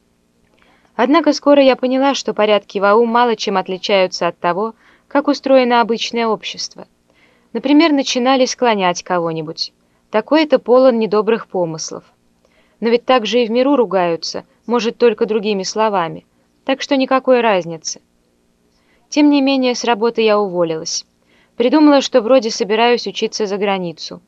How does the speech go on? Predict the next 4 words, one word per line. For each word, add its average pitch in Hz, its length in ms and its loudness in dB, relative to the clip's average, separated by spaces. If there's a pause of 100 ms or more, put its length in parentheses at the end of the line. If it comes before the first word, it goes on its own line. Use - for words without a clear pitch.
(600)
Меня 254 240 0
долго 240 300 2
уговаривали 202 600 2
остаться, 220 680 -4